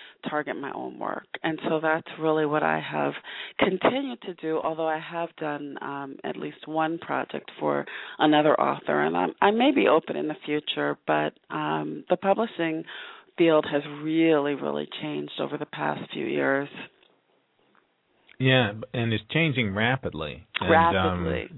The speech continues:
Speaker 2: yeah. And, and, you know, it's great to get out there first and, um,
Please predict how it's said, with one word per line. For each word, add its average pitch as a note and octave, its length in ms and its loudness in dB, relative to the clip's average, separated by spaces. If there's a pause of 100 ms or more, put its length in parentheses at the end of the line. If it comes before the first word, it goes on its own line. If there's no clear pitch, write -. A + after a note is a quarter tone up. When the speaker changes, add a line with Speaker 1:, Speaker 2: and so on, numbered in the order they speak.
Speaker 2:
yeah. F#2 500 4 (540)
And, A2 400 6
and, A2 260 4
you A2+ 100 6
know, G#2 160 6
it's A2 240 4 (120)
great B2 440 4 (280)
to G#2 80 0
get G2+ 240 -2
out G#2+ 320 0
there F#2 260 -4 (240)
first G2+ 340 -2 (920)
and, G2 380 2
um, F2+ 580 0